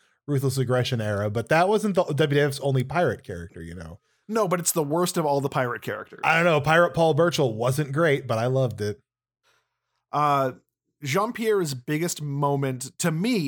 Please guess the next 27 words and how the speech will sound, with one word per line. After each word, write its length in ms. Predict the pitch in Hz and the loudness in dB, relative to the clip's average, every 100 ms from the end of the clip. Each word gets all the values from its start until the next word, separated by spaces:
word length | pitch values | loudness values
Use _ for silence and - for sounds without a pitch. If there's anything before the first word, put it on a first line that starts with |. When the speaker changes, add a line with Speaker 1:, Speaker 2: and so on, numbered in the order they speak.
| - | -4
Speaker 2:
in 140 | 143 | -4
all 180 | 139 156 | -2 -2
of 60 | 165 | -2
nineteen 280 | 156 151 160 | -4 -4 -4
ninety-five 640 | 143 135 135 127 127 123 _ _ _ | -4 -2 0 0 -2 -6 _ _ _
was, 420 | 135 127 123 - _ _ _ | -4 -2 -2 -6 _ _ _
uh, 440 | - 113 107 90 101 _ _ | -6 -4 -4 -4 -8 _ _
stealing 680 | - - - 185 220 220 208 | -4 -4 -2 -2 -2 -2 -4
the, 380 | 156 143 131 131 | -4 -2 -4 -6
uh, 200 | 117 110 | -8 -8
fake 380 | - 170 185 - | -6 -6 -6 -4
severed 420 | - 190 180 170 | -2 -2 -2 -4
head 540 | 143 160 156 147 143 139 - | -4 -2 0 0 -2 -6 -2
of 320 | 135 123 123 - 131 | -2 -2 -8 -16 -8
Bret 240 | 135 151 180 | -2 -2 -2
Hart 480 | - 165 143 123 _ _ 147 | 0 0 0 -4 _ _ -4
that 140 | 139 | -4
Hakushi 600 | 147 - - 294 262 190 | -4 -4 -2 0 0 0
had 220 | 160 147 | 0 0
in 100 | 143 | -2
a 80 | 127 | -4
bag 680 | 117 143 151 127 113 123 - _ _ | -4 -2 0 -2 -4 -8 -14 _ _
to 120 | 131 | -8
taunt 400 | 123 - 165 156 | -6 -4 -4 -2
Bret 200 | 151 147 | -2 -2
Hart 220 | 135 139 127 | 0 -2 -2
for 440 | 139 123 117 | -4 -2 -2